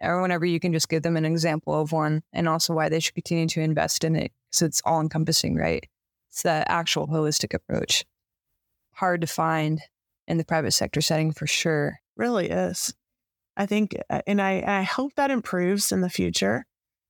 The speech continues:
Speaker 2: And I think that's gonna take some work, but I think it's really something that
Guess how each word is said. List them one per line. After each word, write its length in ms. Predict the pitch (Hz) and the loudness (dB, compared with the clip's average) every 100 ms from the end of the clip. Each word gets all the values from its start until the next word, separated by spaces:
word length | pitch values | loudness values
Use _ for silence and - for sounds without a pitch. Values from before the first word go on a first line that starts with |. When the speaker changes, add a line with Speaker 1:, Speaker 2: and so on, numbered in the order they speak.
| - | -2
Speaker 2:
And 80 | 190 | -2
I 120 | 180 | 0
think 240 | 180 175 | 0 0
that's 400 | 175 175 - - - _ _ - | 0 0 0 -2 -6 _ _ -4
gonna 220 | 180 170 | 0 0
take 260 | - 180 - | 0 0 0
some 220 | 175 170 | 0 2
work, 260 | 170 165 - - | 2 -2 -4 -2
but 120 | 170 | 0
I 120 | 175 | 0
think 280 | 175 175 165 | 0 -2 0
it's 240 | 175 - | -2 -2
really 280 | 185 175 170 | 0 0 0
something 520 | - 175 170 170 170 | 0 -2 0 0 2
that 220 | 170 170 | 2 -2